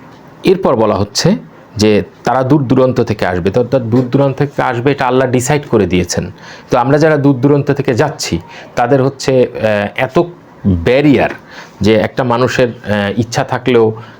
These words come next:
যেমন আমাদের দেশ থেকে হজ করতে, যেহেতু তিনটে মাসে আল্লাহ হজের ব্যবস্থা করেছেন,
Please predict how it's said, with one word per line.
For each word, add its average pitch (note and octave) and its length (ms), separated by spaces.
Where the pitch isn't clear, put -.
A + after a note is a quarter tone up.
যেমন B2 220
আমাদের B2 340
দেশ A#2+ 180
থেকে A#2 180
হজ A2+ 240
করতে, - 400
যেহেতু B2+ 380
তিনটে E3 300
মাসে D#3+ 260
আল্লাহ D3+ 240
হজের C#3+ 220
ব্যবস্থা C#3+ 340
করেছেন, E3 460